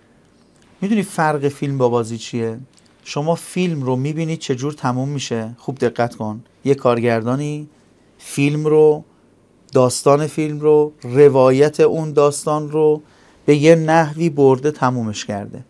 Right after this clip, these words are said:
خب فرق بازی با این فیلم چیه؟ اگه همون فیلم رو تبدیل به بازی کنیم، فرقش اینه هیچی.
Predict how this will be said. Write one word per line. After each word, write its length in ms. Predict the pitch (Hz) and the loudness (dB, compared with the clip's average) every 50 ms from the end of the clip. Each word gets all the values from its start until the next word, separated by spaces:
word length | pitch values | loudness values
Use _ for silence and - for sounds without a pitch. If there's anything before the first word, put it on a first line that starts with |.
| _ _ _ | _ _ _
خب 400 | - - 123 127 123 127 143 160 - _ _ _ _ _ _ _ _ _ _ _ _ | -4 0 2 4 4 2 0 -4 -10 _ _ _ _ _ _ _ _ _ _ _ _
فرق 480 | - - - 165 160 170 185 175 196 | -18 -2 2 4 4 4 4 2 0
بازی 380 | 185 160 160 143 143 127 147 170 | 2 4 4 4 4 2 0 -2
با 160 | 151 160 151 | 0 0 0
این 180 | - 165 165 160 | 0 -2 -6 -6
فیلم 320 | 165 - - 160 156 147 | -6 -8 -6 -6 -6 -6
چیه؟ 480 | - - - 143 123 113 107 107 123 - _ _ _ - | -8 -8 -4 -2 -2 -2 -2 -4 -8 -16 _ _ _ -4
اگه 180 | 139 139 156 | -2 -2 0
همون 220 | 143 147 147 151 143 | 0 0 0 -2 -2
فیلم 220 | 147 151 147 147 | -4 -4 -4 -4
رو 60 | 143 | -4
تبدیل 340 | 143 - 131 123 117 127 117 | -2 -2 -2 -2 -2 -2 -2
به 100 | 117 117 | -2 -2
بازی 280 | 110 113 110 104 117 113 | -2 -2 -4 -6 -8 -10
کنیم، 340 | - 113 107 104 107 110 - _ _ _ _ _ _ | -10 -10 -10 -10 -10 -14 -18 _ _ _ _ _ _
فرقش 500 | - 151 156 170 170 160 170 165 - - - | -2 0 0 0 -2 -4 -6 -8 -10 -12 -12
اینه 360 | 160 156 151 139 135 131 135 - _ _ _ _ _ _ | -12 -8 -8 -8 -8 -10 -12 -16 _ _ _ _ _ _
هیچی. 460 | - 143 143 139 - - - 117 120 | -10 -10 -10 -10 -14 -14 -14 -14 -14